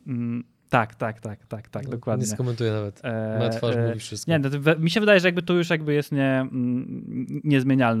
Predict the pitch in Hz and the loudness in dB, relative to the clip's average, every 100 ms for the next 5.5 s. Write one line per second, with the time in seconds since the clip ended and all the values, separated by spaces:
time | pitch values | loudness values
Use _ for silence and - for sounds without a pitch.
0 | 117 165 170 170 170 165 170 175 170 165 | 2 2 0 -2 -2 -2 -2 -2 2 0
1 | 165 170 - 170 165 170 165 170 165 170 | 0 -4 -4 -4 -2 -2 -4 -2 -4 -2
2 | 180 143 151 147 147 143 151 139 147 131 | -2 -2 -2 -2 -2 0 0 0 -4 -4
3 | 151 139 131 147 127 - 143 135 135 - | -6 -6 -8 -6 -6 -6 -4 -2 -4 -8
4 | - 135 131 135 - 127 - 143 139 135 | -10 -6 -4 -4 -6 -14 -6 -4 -2 -2
5 | 131 135 135 123 | -2 -2 -2 -2